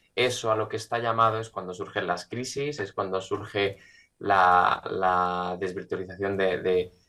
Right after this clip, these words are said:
de todo lo que conocemos. Entonces, es importante que, que volvamos a veces a recordar lo que somos, ¿no?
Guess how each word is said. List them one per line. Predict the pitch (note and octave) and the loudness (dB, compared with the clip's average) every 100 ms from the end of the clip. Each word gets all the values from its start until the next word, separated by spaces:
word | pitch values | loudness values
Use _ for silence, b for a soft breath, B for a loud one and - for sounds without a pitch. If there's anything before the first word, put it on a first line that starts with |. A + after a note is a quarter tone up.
| _ | _
de | - G2 | -2 0
todo | F#2 A2+ G#2 | 2 4 4
lo | G2 | 2
que | G2 | 0
conocemos. | F#2+ F#2+ F2+ F#2 A#2 B2+ C3 G#2+ | -2 -2 -4 -6 -6 -4 -4 -6
Entonces, | F#2+ G2+ G2+ G2+ - b b b | -6 -6 -2 -4 -4 b b b
es | - | -6
importante | A2 A2+ G#2+ A2 A#2 A2+ A#2 B2 | 0 4 4 4 2 2 2 -2
que, | - G#2 F#2 - | -2 -4 -4 -6
que | G2+ | -8
volvamos | F#2 F#2 F2+ F#2 G#2 A2 | -6 -4 -2 -2 -2 -6
a | |
veces | G#2 G#2+ A2+ A2 | -6 -6 -6 -4
a | G#2+ | -6
recordar | A2+ G#2+ F2+ F2+ F2+ F#2 | -4 -6 -4 -2 -2 -2
lo | A2+ | -2
que | G#2+ | -4
somos, | F2 B2+ G2+ F2 | -6 -6 -6 -6
¿no? | G#2 E3 | -8 -12